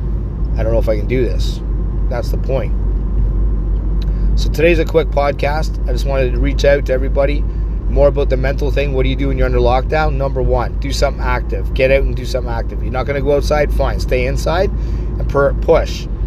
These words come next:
Give yourself a little regimen, and you could do two of them, man. Do a hundred push-ups in the morning, a hundred push-ups at night. Or you're working from home, doing some recipe creating, or do whatever you're doing. Keep yourself stimulated. Read some books.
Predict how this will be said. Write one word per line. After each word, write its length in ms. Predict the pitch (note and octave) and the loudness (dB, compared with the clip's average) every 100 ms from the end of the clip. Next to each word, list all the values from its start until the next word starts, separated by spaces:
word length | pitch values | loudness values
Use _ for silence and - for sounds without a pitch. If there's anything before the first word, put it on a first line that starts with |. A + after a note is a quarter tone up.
| - - | -2 -2
Give 180 | D3+ F3 | -2 0
yourself 320 | F#3 G3 F#3+ | 2 2 2
a 40 | |
little 240 | F3+ F#3+ G3+ | 0 2 4
regimen, 540 | E3+ C#3+ C3+ C3+ D3+ - - - - - - - - - - | 2 2 0 -4 -4 -8 -8 -8 -8 -8 -8 -8 -6 -2 0
and 120 | C3+ D3+ | 2 0
you 60 | |
could 140 | D#3+ D#3 | 2 2
do 160 | F#3+ | 2
two 340 | D#3+ - A#3 C#4 | 2 2 2 2
of 80 | A#2 | 0
them, 180 | A2+ | -2
man. 580 | G#2 - - - - - | -2 -4 -2 -2 -2 -2
Do 220 | - C#3+ | 0 0
a 40 | B2+ | 0
hundred 260 | D#3+ F#3+ | 2 2
push-ups 360 | - F3+ F#3+ - | 2 2 2 0
in 60 | E3 | 0
the 60 | |
morning, 280 | F3 F#3 F3+ | 2 2 2
a 40 | |
hundred 200 | D3+ D3+ | -2 -2
push-ups 340 | - D3 C#3+ - | 0 0 -2 -2
at 100 | C3+ | -4
night. 220 | A#2+ G2+ - - - - - - - - - | -4 -6 -6 -4 -4 -2 -4 -2 -2 -2 0
Or 80 | |
you're 100 | B2 | 2
working 280 | D#3 D#3+ D#3+ | 6 4 4
from 160 | D#3 D3 | -2 -2
home, 580 | D#3 F#3 G3 F3+ - - | 2 2 0 -2 -4 -4
doing 200 | C3+ B2+ | -4 -2
some 160 | E3+ | -2
recipe 320 | D#3 F3 - F3+ | 0 -2 -2 -2
creating, 540 | F3 E3+ E3 E3 D#3+ | 0 2 2 2 2
or 120 | D3+ | 2
do 240 | D3 - - | 2 0 0
whatever 300 | C3 F3 F#3 | 4 4 4
you're 140 | F3+ | 0
doing. 1500 | D#3 D#3+ D#3+ D#3+ D#3+ D#3+ E3+ - - - - - - - - - | 0 0 0 0 -2 -4 -4 -6 -8 -6 -8 -8 -8 -8 -8 -4
Keep 160 | - | -2
yourself 280 | E3 - E3 | 0 4 2
stimulated. 600 | - D#3 - D#3+ D#3 D#3 | 4 2 2 2 0 0
Read 240 | C#3 D3 | 0 -2
some 160 | - D#3 | -2 0
books. 500 | C#3+ D#3 - - - | 4 4 2 -4 -4